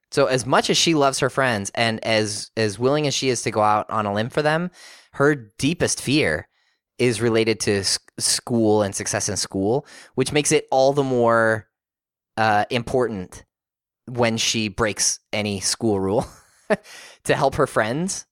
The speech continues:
It's, it's a, like, a fundamentally different thing than it is for Ron or, or Harry to break a rule, uh, because for Hermione, she's going against, like, her, her deepest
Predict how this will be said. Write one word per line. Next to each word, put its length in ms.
It's, 460
it's 180
a, 100
like, 160
a 60
fundamentally 560
different 360
thing 300
than 160
it 100
is 220
for 480
Ron 420
or, 500
or 120
Harry 320
to 100
break 180
a 60
rule, 420
uh, 420
because 260
for 180
Hermione, 560
she's 380
going 340
against, 400
like, 260
her, 640
her 160
deepest 760